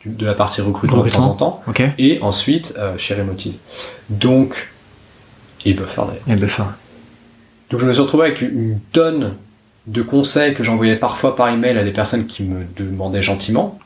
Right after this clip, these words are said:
Speaker 1: et je me suis dit, ce serait sympa d'avoir quelque chose propre de A à Z, euh, que je puisse faire. Et là, je suis parti, euh, à Bangkok, en Thaïlande, pendant quinze jours.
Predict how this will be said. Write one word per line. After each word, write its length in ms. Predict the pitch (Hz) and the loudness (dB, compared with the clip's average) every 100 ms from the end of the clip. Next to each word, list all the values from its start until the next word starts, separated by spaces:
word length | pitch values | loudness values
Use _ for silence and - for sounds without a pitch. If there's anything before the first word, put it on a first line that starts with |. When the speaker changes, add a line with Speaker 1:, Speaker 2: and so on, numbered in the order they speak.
| - | -10
Speaker 1:
et 80 | 98 | -6
je 80 | 95 | -4
me 60 | 98 | -4
suis 140 | 107 | -4
dit, 160 | 110 170 | -2 0
ce 140 | 110 | 0
serait 160 | - 101 | 0 2
sympa 300 | 107 98 147 | 2 2 2
d'avoir 240 | 104 98 | 2 0
quelque 120 | 104 | -2
chose 380 | - 143 - - _ _ _ _ _ _ _ _ _ _ _ _ - | -2 0 0 -4 _ _ _ _ _ _ _ _ _ _ _ _ -8
propre 460 | - - - - - | -2 -2 -2 -10 -6
de 160 | 113 113 | -4 0
A 120 | 131 | 2
à 100 | 110 | 2
Z, 360 | 95 165 123 92 - _ _ - | 4 2 2 -6 -10 _ _ -8
euh, 80 | 95 | -6
que 100 | 98 | -6
je 100 | 92 | -6
puisse 260 | 92 135 - | -4 -2 0
faire. 320 | 95 101 - - _ _ - | 2 2 0 -14 _ _ -6
Et 120 | 98 | 0
là, 120 | 113 | 0
je 80 | - | 0
suis 100 | - | -2
parti, 420 | 95 - - 120 | -2 -2 0 4
euh, 300 | 104 92 92 | 4 4 2
à 140 | 92 90 | 2 2
Bangkok, 420 | 110 110 107 - | 2 2 2 0
en 60 | |
Thaïlande, 460 | 98 90 92 147 165 - - - | -2 -2 0 0 -2 -8 -20 -10
pendant 180 | 95 92 | -6 -4
quinze 220 | 107 98 | 0 0
jours. 320 | 92 156 202 | 2 -2 -4